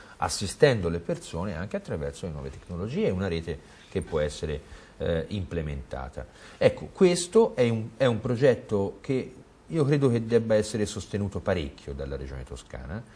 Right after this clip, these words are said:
non solo per le aree interne naturalmente nostre, ma per le aree interne della Toscana.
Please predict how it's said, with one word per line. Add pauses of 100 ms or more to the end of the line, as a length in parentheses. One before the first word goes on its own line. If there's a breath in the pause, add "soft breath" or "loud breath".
(600 loud breath)
non
solo
per
le
aree
interne
naturalmente
nostre,
ma
per
le
aree
interne
della
Toscana.